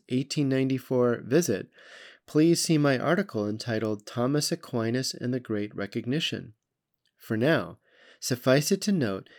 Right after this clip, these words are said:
that the chapel contains a fresco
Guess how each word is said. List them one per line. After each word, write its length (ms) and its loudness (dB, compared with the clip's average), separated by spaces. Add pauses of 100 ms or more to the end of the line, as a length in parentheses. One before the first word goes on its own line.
(160)
that 160 4
the 80 -4
chapel 720 2
contains 540 0
a 80 2
fresco 720 -2